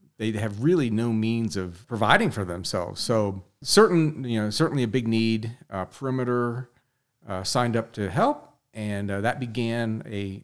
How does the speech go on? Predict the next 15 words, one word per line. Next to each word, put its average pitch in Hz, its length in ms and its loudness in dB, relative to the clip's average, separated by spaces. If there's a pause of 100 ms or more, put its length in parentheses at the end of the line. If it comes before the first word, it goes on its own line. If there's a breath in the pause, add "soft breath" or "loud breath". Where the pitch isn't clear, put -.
a 98 40 -12
relationship 110 680 -4
that's 107 180 -14
lasted 101 440 -6
to 107 80 -14
this 98 220 -18
day. 101 380 -8 (600 soft breath)
It, 117 160 -4
you 120 100 0
know, 107 60 4
initially 117 400 2
started 107 400 2
with 101 160 -2
widow 117 240 2
relief, 104 720 -4